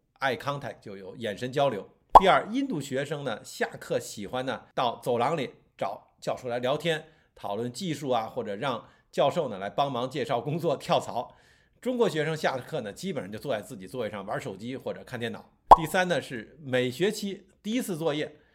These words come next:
他们都要写自我介绍和对课程的期望。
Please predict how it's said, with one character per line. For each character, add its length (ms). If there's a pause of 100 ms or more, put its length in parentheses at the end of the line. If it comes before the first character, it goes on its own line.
(400)
他 140
们 140
都 140
要 160
写 400
自 120
我 180
介 220
绍 360
和 240
对 180
课 260
程 180
的 100
期 300
望。 200